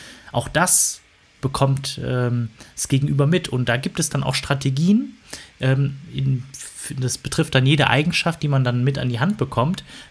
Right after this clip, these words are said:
ähm, wie man dafür sorgt, dass es dann einem besser geht, ne? Ich mache ein ganz, äh, grobes Beispiel. Ihr seid in einem Bewerbungsgespräch und, ähm, ihr habt eine unkomfortable Situation, weil euch die Sonne blendet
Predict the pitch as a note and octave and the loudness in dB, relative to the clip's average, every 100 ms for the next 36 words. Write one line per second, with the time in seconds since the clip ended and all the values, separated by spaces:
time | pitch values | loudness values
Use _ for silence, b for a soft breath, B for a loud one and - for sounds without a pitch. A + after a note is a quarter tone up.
0 | - A#2+ B2 A#2+ D#3 C#3+ - A#2+ A2 B2+ | -6 -2 0 2 2 2 0 -2 0 2
1 | D#3+ - C3 - - C3+ - C3 B2+ C#3 | 0 0 -2 -2 -6 -4 -2 -2 0 2
2 | C#3 E3 B2 G2+ F#2 - - A#2+ D3+ G#2 | 2 2 2 0 -2 -6 -4 -2 0 -2
3 | - A#2 A#2+ A2+ C3 - - - - A#2+ | -4 -4 -4 -4 -4 -6 -8 -8 -6 -2
4 | C3+ B2+ - B2+ D#3+ - F#3 F#3+ F#3+ B | 0 0 0 2 2 0 2 2 -2 B
5 | B B - B2 A#2+ A#2 A#2+ A#2 G#2+ F#2+ | B B -10 -2 0 2 0 0 -2 0
6 | F#2+ C3 F#3 - - F#3 - E3+ E3+ E3 | 2 2 2 0 0 -2 0 2 2 2
7 | - B2 A#2+ A#2 - A#2+ A#2 A#2 A2+ B | -2 -2 -2 -2 -4 -2 -2 -2 -6 B
8 | B B B B2+ B2 B2 A#2+ A#2+ - - | B B B 0 4 4 4 2 -2 -2
9 | - - - - C#3 C#3 C3+ C#3 G3+ G#3+ | -2 -2 -4 0 2 4 2 2 4 4
10 | G#3+ G#3+ - E3 D#3+ D3 C#3 C#3+ C#3 C#3+ | 2 -2 -2 0 0 -2 0 0 2 2
11 | C#3 B2+ C3+ - C3+ C3+ - D#3 D3+ B2 | 2 2 -2 0 -2 0 0 2 2 2
12 | A#2 A#2 - - B2+ A#2+ D#3 D3+ G#2+ F#2+ | 2 2 -2 -2 0 2 2 2 2 0
13 | F#2 | -2